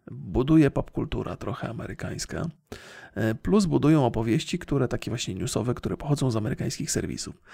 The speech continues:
Natomiast, e, nasza rzeczywistość tutaj w Polsce jest, jest zupełnie inna. Żyjemy w innym świecie, nie mamy problemów z mniejszościami praktycznie,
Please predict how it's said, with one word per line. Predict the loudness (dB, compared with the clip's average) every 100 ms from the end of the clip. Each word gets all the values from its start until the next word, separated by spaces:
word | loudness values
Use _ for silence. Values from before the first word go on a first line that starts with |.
| -16 -16 -8 -2
Natomiast, | 0 2 4 4 2 -6
e, | -6 -6
nasza | -6 0 2 4 4
rzeczywistość | 4 0 -2 -4 -2 0
tutaj | 0 0 0
w | 0
Polsce | 0 0 -2 0
jest, | 2 0 -2
jest | -2
zupełnie | 0 2 2 2
inna. | 0 -4 -6
Żyjemy | -2 2 2
w |
innym | 2 0 -4
świecie, | -6 -8 -6
nie | -6 -2
mamy | 0 0
problemów | 0 0 2 0 -2
z | -2
mniejszościami | 0 -2 0 0 0 -2 -4
praktycznie, | -8 -10 -10 -10 -8 -8